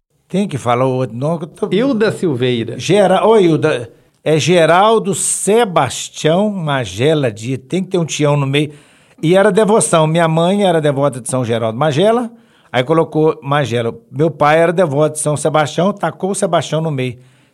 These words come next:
Speaker 1: Se tivesse mais alguém devoto na família, eu tinha um nome maior do que o da Princesa Isabel. E você pode ver, ó, nem todo Geraldo é Magela, mas todo Magela é Geraldo.
Speaker 2: É verdade.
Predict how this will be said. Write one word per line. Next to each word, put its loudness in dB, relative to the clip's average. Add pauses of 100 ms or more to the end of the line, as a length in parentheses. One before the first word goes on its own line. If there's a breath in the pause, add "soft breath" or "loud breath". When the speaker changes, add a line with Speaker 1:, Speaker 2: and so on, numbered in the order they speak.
Speaker 1:
Se -12
tivesse 0
mais 2
alguém 0
devoto -2
na -2
família, 0
eu -2
tinha -6
um -2
nome -2
maior 2
do -8
que -12
o -2
da -4
Princesa -4
Isabel. -4 (800 soft breath)
E -4
você 4
pode 2
ver, 2
ó, 2 (360 loud breath)
nem -2
todo -2
Geraldo 2
é 2
Magela, 0
mas -2 (140)
todo 2
Magela -2
é -6
Geraldo. -6 (280)
Speaker 2:
É -10
verdade. -6